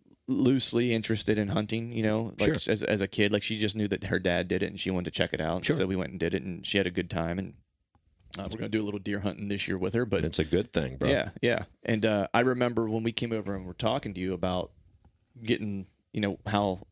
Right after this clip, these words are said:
Speaker 1: well, I just asked you normal questions about, like, you know,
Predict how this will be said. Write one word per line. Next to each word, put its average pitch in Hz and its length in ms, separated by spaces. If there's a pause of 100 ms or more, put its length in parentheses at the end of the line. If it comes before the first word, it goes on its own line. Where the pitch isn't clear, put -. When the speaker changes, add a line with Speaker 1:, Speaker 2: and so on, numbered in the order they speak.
(160)
Speaker 1:
well, 120 80
I 127 140
just 127 160
asked 110 220
you 110 60
normal 101 260
questions - 640
about, 92 300
like, 90 280
you - 80
know, 95 200